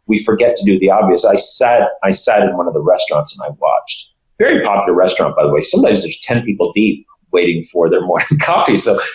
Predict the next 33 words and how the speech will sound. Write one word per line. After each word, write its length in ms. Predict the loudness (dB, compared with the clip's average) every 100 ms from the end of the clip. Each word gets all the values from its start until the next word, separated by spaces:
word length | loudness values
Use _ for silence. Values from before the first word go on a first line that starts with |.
| -16 -4
here 100 | 0
was 160 | 2 2
my, 340 | 2 2 0 -2
here's 180 | -2 0
my 180 | 2 2
instant 500 | 2 2 2 0 0 0
and 240 | 0 0 0
obvious 380 | 0 2 2 2
ob-, 300 | 2 2 2
observation. 680 | 2 2 2 2 2 -2 -4 _ _ -2
Uh, 180 | 0 -2 -6 -16 -2
well, 200 | 0 2
before 400 | 0 -2 0 2
you 160 | 2 2
get 160 | 2
your 180 | 0 0
coffee 400 | -2 0 0 2
in 80 | 2
the 80 | 2
morning, 440 | 2 2 2 4
you're 260 | 4 2 2
grumpy. 440 | 0 0 -2 -4 -12 _
And 240 | -2 0 2
you 80 | 2
know 220 | 2 2
that. 180 | 2 0
That's 180 | -2 0
why 140 | 0
you're 180 | 2 2
in 120 | 2
business. 640 | 2 2 0 0 -2 -2 -2
And 140 | 0
second, 360 | 2 2 0